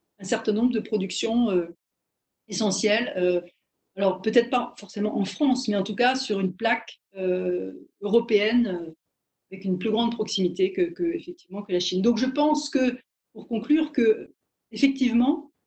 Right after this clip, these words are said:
euh, cette crise va accentuer cette tendance qui était latente, hein, qui avait vraiment commencé, euh, comme je le disais, parce que les grands principes du manufacturing étaient, étaient caducs, caducs, les grands principes qui avaient présidé à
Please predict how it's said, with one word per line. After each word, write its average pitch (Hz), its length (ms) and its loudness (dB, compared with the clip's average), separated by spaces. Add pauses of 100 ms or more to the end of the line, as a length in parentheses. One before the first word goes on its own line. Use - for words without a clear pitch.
(280)
euh, 202 320 2
cette - 280 0
crise 285 400 4
va 202 200 0
accentuer 294 640 2
cette 214 240 0
tendance 240 420 0
qui - 100 -4
était 202 180 0
latente, 220 520 2
hein, 190 60 0
qui - 120 2
avait 196 180 4
vraiment 277 340 4
commencé, 233 640 0
euh, 170 220 -2
comme 180 140 -14
je 208 40 -8
le 208 60 -4
disais, 202 220 0
parce 240 160 -6
que - 80 -2
les 190 80 6
grands 196 180 -2
principes 220 340 0
du 202 80 0
manufacturing 226 640 2
étaient, 180 340 2
étaient 185 180 -2
caducs, 240 420 2 (200)
caducs, 262 480 0
les 165 120 0
grands 190 180 2
principes 202 360 0
qui 214 60 4
avaient 185 140 2
présidé 190 420 0
à 196 60 0